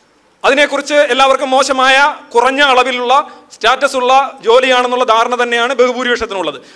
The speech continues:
അതുകൊണ്ടാണ് അത് ചെയ്യാൻ ആളില്ലാത്തതും അത് ഒരു ഭാഗത്തിൻ്റെ, ഒരു വിഭാഗത്തിൻ്റെ വീണിൽ മാത്രം എപ്പോഴും അടിച്ചേൽപ്പിക്കപ്പെടുന്നത്. അതിനകത്തൊന്ന് അദ്ദേഹം പറഞ്ഞു, ഈ വർണ്ണ ഇങ്ങനെ ആയിക്കഴിഞ്ഞാൽ ഒരാൾക്ക് മേൾ, അതുകൊണ്ട് അദ്ദേഹം പറഞ്ഞ കാര്യം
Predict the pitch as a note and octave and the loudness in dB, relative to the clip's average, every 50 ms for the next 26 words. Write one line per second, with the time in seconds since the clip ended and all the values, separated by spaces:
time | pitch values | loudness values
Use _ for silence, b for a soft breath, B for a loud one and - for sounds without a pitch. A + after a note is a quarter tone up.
0 | B G3 G#3 C4 C4 B3+ A#3+ A#3 A#3+ B3 A#3 A3 A#3 - A3+ A3+ A3 G#3+ G3+ G3+ | B -4 -4 -2 -2 -2 -2 0 0 0 -2 -4 -8 -8 -6 -4 -4 -4 -2 -2
1 | G#3+ A3 G#3+ G3+ G3 G#3 G3+ F3+ F#3 G3 G3+ G#3 G#3+ G#3 B B B B F#3 A3 | -2 -2 -2 -2 0 -2 0 0 -2 -4 -4 -6 -10 -16 B B B B 0 0
2 | A3+ B3+ B3 G#3+ G#3 A3+ G#3 F3 G3 G#3 G#3+ A3 G#3+ A3 G#3+ G#3 A3+ A#3+ B3 - | 2 0 2 0 -2 -2 -2 -2 0 0 0 0 -2 -6 -4 -2 -2 -2 -2 -4
3 | F3+ - A3 A#3 F#3 F3 D3+ F#3 G3+ G#3 A3 G#3+ G#3+ G#3+ G#3+ G#3 F#3+ G3+ G3+ G#3 | -6 -6 -6 -6 -8 -8 -2 2 2 2 2 -2 -6 -8 -10 -8 -8 -8 -8 -10
4 | A3+ A3 B B B _ D#3+ E3 F#3 G3+ G#3+ A3 G#3+ - A#3+ C4+ C#4+ D#4 D4 B | -12 -14 B B B _ -6 -2 0 0 0 -2 -2 -2 -2 -2 -2 -4 -14 B
5 | B B B _ _ E3 F#3+ - - A3 A#3 A#3 A3+ A3+ F#3+ F#3 G#3+ G#3 G#3 F#3+ | B B B _ _ -10 -8 -4 -4 -4 -4 -6 -8 -8 -8 -8 -6 -4 -6 -6
6 | E3+ F3 F3 F3+ E3+ - D3+ C#3 A#2+ A2+ b b b b b b b b - F#3 | -6 -6 -6 -6 -6 -6 -10 -12 -16 -20 b b b b b b b b -4 0
7 | A3+ B3+ C4 B3+ B3+ C4 B3+ A3+ G#3 F#3+ F#3 A3+ B3+ B3+ A#3+ B3 B3 C4 A#3+ F3+ | 0 2 2 2 0 -2 -4 -6 -8 -4 -2 -2 0 0 -2 -2 -2 -2 -4 -4
8 | - B B B B B B B B B B _ F#3+ A3 F3 F3 F3 G#3 A3+ B3+ | -6 B B B B B B B B B B _ -14 -6 -4 -4 -4 -2 -2 -4
9 | C4+ C4 - E4 - _ _ _ _ F#3+ A#3+ B3+ B3 A3+ A3+ B3+ B3 A#3 A3+ A3 | -4 -4 -8 -20 -20 _ _ _ _ -4 -2 0 2 2 0 0 -2 -2 -2 -2
10 | A#3+ A#3+ G#3 G3+ A3+ A#3 B3+ A#3+ B3+ B3+ A3+ A3 A#3 B3 B3 A3+ A3 A3+ A#3 A#3 | -2 -2 0 2 2 2 2 0 -4 -6 -4 -4 -4 -4 -6 -8 -8 -6 -6 -6
11 | G#3 G3 A3+ A3+ G#3+ - F3 F#3+ A3+ A#3+ G#3 F#3+ G3 G#3+ A3+ - - | -6 -6 -6 -6 -6 -6 -6 -6 -6 -4 -4 -2 -2 -4 -6 -8 -14